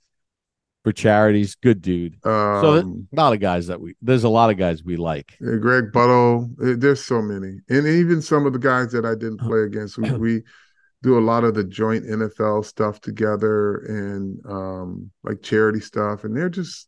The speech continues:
Speaker 2: they, they're some really, they're good human beings over there. You know, they had a few, but, you know, that happens back in the day.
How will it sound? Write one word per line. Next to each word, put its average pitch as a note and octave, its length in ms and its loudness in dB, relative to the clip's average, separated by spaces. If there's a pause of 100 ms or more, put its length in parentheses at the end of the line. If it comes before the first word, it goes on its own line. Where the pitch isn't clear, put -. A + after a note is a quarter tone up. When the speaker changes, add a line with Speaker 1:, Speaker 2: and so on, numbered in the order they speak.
(120)
Speaker 2:
they, D#3+ 160 -2
they're E3+ 200 0
some A#2+ 300 -4
really, C3+ 260 0 (200)
they're G3 100 4
good G#3+ 220 6
human G3 260 4
beings C3+ 380 2
over G2 200 -12
there. F#2 260 -8
You A#2+ 120 -6
know, A2 140 -4
they D3 120 2
had D3+ 140 2
a B2+ 80 -4
few, B2 420 -8 (120)
but, A2 320 -6
you A#2 100 -12
know, G#2 160 -10
that A#2 160 -6
happens A#2 500 -8
back A2+ 300 -10
in A2+ 60 -10
the G#2+ 80 -10
day. C3 320 -4